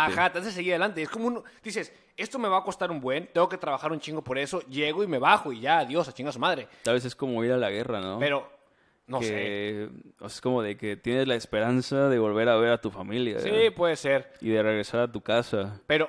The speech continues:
Speaker 1: pero acá, no, acá es, me voy a Marte y voy mentalizado de que no voy a regresar. Y que aparte
Speaker 2: Sí, es una misión suicida.
Speaker 1: Sí, y que aparte ponle, te vas a los cuarenta años, como tú dices. Ok, ponle que tal vez si hay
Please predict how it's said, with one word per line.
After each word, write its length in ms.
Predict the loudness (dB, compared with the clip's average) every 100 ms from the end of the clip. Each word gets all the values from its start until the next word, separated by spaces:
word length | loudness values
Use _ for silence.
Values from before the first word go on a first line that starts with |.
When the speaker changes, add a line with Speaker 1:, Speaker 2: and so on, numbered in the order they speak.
| 0
Speaker 1:
pero 200 | 4 6
acá, 580 | 6 4 6 6 4 -4 0
no, 340 | 8 10 10 4
acá 220 | 0 0
es, 140 | 0 -4
me 100 | -2
voy 200 | 4 6
a 80 | 6
Marte 520 | 6 4 2 -4 -4 -6
y 80 |
voy 240 | -2 0 0
mentalizado 760 | 0 -2 -4 0 4 4 2 -4 _ _
de 160 | -8 -4
que 100 | -2
no 80 | 0
voy 140 | 0
a 20 |
regresar. 580 | 0 -2 4 6 6 0 -20 _ _ -4
Y 100 | 0
que 140 | 2
aparte 480 | 6 4 4 -2 -6
Speaker 2:
Sí, 240 | -2 -2 -2
es 120 | -2
una 160 | 0
misión 320 | 0 0 -2 -2
suicida. 420 | -4 -2 -2 -4
Speaker 1:
Sí, 340 | -2 0 0 -4
y 60 | -6
que 120 | -2
aparte 240 | 0 -2
ponle, 240 | 0 -2 0
te 100 | 0
vas 160 | 0
a 60 | 0
los 100 | 0
cuarenta 320 | 2 4 4
años, 220 | 2 2
como 160 | -4 -10
tú 80 | -8
dices. 300 | -10 -12 -18 _ _ _ _ _ _
Ok, 240 | -2 4 2 4
ponle 200 | 4 4
que 120 | 4 4
tal 160 | 4
vez 100 | 2
si 160 | 0 0
hay 160 | 0